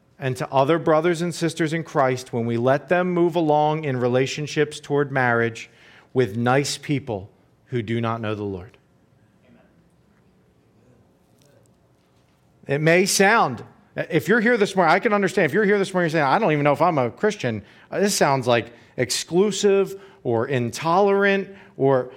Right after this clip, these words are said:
but the, the bottom line is that people who worship different gods, and if you don't worship the God of the Bible, if you have not put your faith in Christ,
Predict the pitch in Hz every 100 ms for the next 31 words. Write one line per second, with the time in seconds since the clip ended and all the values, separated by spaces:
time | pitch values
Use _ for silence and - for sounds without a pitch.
0 | - _ 147 143 151 - 156 175 196 226
1 | 175 185 208 139 127 120 - _ _ _
2 | _ 170 170 - 269 285 226 240 165 190
3 | 202 233 151 143 190 202 190 - - 160
4 | 165 95 107 - - _ _ _ _ _
5 | _ _ _ _ _ _ 143 165 214 208
6 | 202 - 185 - _ _ 123 156 170 147
7 | 127 156 98 104 113 _ - 156 175 165
8 | 156 175 151 139 151 147 123 110 160 110
9 | 92